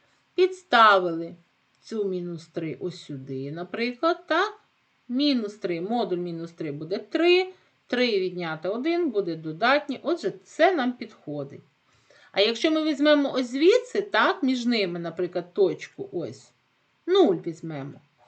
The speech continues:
Коли ми підставимо нуль, то буде мінус один підкореним.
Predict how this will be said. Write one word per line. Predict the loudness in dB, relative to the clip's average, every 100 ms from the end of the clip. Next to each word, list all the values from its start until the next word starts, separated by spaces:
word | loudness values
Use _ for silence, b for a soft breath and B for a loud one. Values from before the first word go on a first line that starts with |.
| _ 8
Коли | 8 10
ми | 4
підставимо | 0 -2 4 4 4 0 -2
нуль, | 0 2 0 0
то | 0
буде | 2 2
мінус | 2 2 2 0 0
один | 4 4 4
підкореним. | -4 -4 0 0 -2 -8